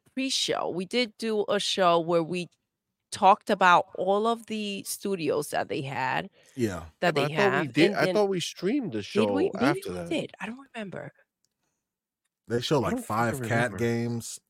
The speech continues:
Speaker 2: Like, it was a wild show, bro. I couldn't believe they put that shit together.
Speaker 1: It was
Speaker 2: <laughs>
Speaker 1: crazy, dude. And we were, we were excited. We were looking forward to what they could possibly be giving us.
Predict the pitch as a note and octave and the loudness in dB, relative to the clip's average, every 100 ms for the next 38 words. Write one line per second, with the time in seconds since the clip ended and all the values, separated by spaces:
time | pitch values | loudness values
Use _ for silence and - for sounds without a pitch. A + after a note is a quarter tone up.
0 | _ - A2 C3 D#3 G#2+ F2+ E2 E2+ D#2 | _ -8 -4 2 4 4 -2 -6 -4 -4
1 | D#2 - D#2+ D#2 D#2 D2+ D#2+ A2+ A#2+ G2 | -6 -10 -10 -10 -10 -10 -6 -6 -6 -8
2 | D#2 D2+ D#2+ D#2+ D#2 D#2 - E2+ - D2+ | -8 -12 -12 -14 -14 -16 -14 -14 -12 -12
3 | - C#2+ D#2+ - - - G#3+ G3 F#3+ - | -14 -14 -16 -14 -8 -4 -2 0 -2 0
4 | D#3 F3 - G3 F#3+ E3 D#3+ - D3 C3+ | 2 2 2 -2 0 0 0 -2 -4 -4
5 | - D#3 C#3 C3+ C3+ - G3 F#3 A3 B3 | -6 -4 -4 -4 -6 -2 -2 -2 -4 2
6 | C4 C4 B3+ A3+ C#4 E4 E4 F4 - - | 6 6 6 0 -2 4 4 4 0 2
7 | A4 A#4 G3 A3 B3+ B3 C4+ - C#4+ - | 6 8 6 4 4 6 6 4 -2 2
8 | A#3+ A3+ A#3 A#3+ B3 G#3 G#3 G3+ G3 G#3+ | 4 6 6 4 0 4 4 4 0 0
9 | F#3 - F3 E3+ - F3+ F#3 F3 F3 E3 | -4 0 4 4 2 -4 -4 -4 -2 2
10 | A3 F#4 B3 D3+ - - | 2 2 0 0 -4 -10